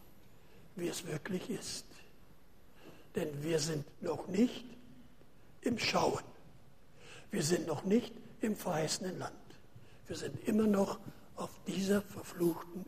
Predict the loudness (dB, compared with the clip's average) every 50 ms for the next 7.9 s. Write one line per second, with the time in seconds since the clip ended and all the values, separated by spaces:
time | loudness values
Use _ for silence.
0 | -4 -2 0 2 2 2 0 0 -4 -4 -8 -14 -16 -18 -6 6 12 12 12 12
1 | 10 2 -6 -6 -6 -6 -8 -8 -4 0 4 6 6 6 6 2 -4 -6 -6 -8
2 | -8 -10 -12 -4 0 2 2 2 2 -2 -4 -8 -12 -12 -16 -18 -18 -18 -18 -18
3 | -18 -18 -18 -16 -16 -14 -8 -4 -2 0 4 4 6 6 4 4 2 0 2 6
4 | 10 12 12 12 12 10 6 0 -4 -8 -12 -6 2 4 4 4 4 2 2 6
5 | 8 10 10 8 6 2 0 2 2 2 4 6 6 6 6 4 -2 -4 -6 -10
6 | -14 -16 -8 -2 -2 -2 -2 -2 -2 4 6 8 8 8 8 6 4 4 4 4
7 | 2 0 -2 -2 -2 -2 0 0 0 -2 0 0 2 4 4 4 4